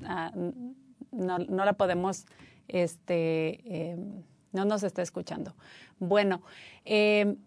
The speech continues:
f-, eh, l-, mientras tanto les vamos a dar unos a-, unos breves anuncios, eh,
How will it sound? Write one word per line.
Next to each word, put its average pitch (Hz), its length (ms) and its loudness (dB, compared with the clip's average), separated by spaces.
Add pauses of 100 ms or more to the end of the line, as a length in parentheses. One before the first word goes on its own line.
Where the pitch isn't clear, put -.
(280)
f-, - 220 -6
eh, 202 300 2
l-, 208 200 0
mientras 220 520 2
tanto 269 260 6
les 285 180 4
vamos 262 380 4
a 240 140 6
dar 220 340 6
unos 233 460 0
a-, 214 160 4
unos 214 380 0
breves 208 420 2
anuncios, 190 1000 0
eh, 165 480 0